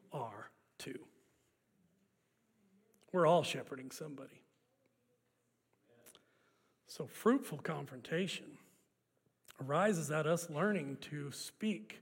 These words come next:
what is already true about each other. So I can go to Barry, or I can go to Doug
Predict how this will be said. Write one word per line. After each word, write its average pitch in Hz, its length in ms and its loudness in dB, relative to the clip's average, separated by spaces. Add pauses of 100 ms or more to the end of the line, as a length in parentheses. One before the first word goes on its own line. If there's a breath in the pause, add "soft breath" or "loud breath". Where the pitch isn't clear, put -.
(160)
what 170 140 -4
is 139 100 -6
already 175 340 0
true 147 600 -2
about 170 260 -4
each 190 220 -6
other. 156 260 -12 (1300 soft breath)
So 202 120 -4
I 208 80 2
can 175 180 -2
go 196 220 4
to 156 220 -4
Barry, 139 540 -6 (960 soft breath)
or 185 80 2
I 190 60 4
can 175 220 0
go 196 240 8
to - 180 -2
Doug 135 480 -4